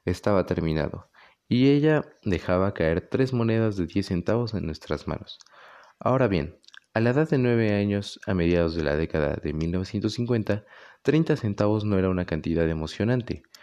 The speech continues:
Los libros de tiras cómicas costaban diez centavos, por lo que yo generalmente gastaba mi dinero en tiras cómicas y me iba a casa. Al llegar el miércoles de la cuarta semana, yo estaba listo para renunciar.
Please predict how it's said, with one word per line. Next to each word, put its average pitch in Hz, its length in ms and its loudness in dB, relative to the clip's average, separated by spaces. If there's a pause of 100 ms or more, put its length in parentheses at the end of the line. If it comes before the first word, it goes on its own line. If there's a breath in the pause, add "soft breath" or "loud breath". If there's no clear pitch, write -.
(260 loud breath)
Los 98 240 0
libros 123 400 4
de 101 120 4
tiras 95 340 0
cómicas 113 420 -2
costaban 80 400 -2
diez 78 160 -8
centavos, 92 480 0 (320 loud breath)
por 110 140 4
lo 110 100 2
que 127 140 2
yo 139 100 2
generalmente 107 720 0
gastaba 92 400 2
mi 85 120 0
dinero 92 340 -2
en 98 100 -2
tiras 92 240 0
cómicas 127 520 -2
y 95 160 -2
me 82 140 0
iba 82 180 0
a 76 60 -4
casa. - 300 -10 (480 loud breath)
Al 110 140 4
llegar 147 240 4
el 156 100 4
miércoles 120 480 2
de 95 100 2
la 80 300 -4 (300 loud breath)
cuarta 101 280 0
semana, 92 460 0
yo 104 120 0
estaba 120 300 2
listo 117 360 0
para 87 220 2
renunciar. 73 640 -4